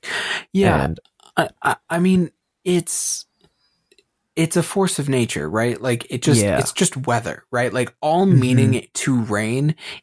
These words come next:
Speaker 1: is something outside of its, like, genuine, genuine, like, what it actually <laughs> does in the world is entirely brought to it, right?
Speaker 2: Yeah.
Speaker 1: You know, like, you bring with you, you're like,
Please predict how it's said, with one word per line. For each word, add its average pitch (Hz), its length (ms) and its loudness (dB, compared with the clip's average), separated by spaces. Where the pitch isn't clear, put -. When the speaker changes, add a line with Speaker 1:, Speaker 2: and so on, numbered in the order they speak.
Speaker 1:
is 123 220 0
something 156 580 0
outside 135 320 -2
of 127 80 0
its, 117 120 -2
like, 110 260 -2
genuine, 117 680 0
genuine, 127 400 0
like, 117 200 -2
what 113 120 0
it - 140 -2
actually 117 380 -4
<laughs> 120 80 -4
does 120 140 0
in 107 80 -2
the 107 100 -2
world 117 460 0
is 120 320 0
entirely 131 800 -2
brought 110 380 -2
to 90 260 0
it, - 160 -8
right? 104 300 -2
Speaker 2:
Yeah. 120 200 0
Speaker 1:
You 127 160 0
know, 110 180 0
like, 110 240 -2
you 139 520 2
bring 135 240 0
with 123 200 -2
you, 110 360 2
you're 107 160 0
like, 98 240 -2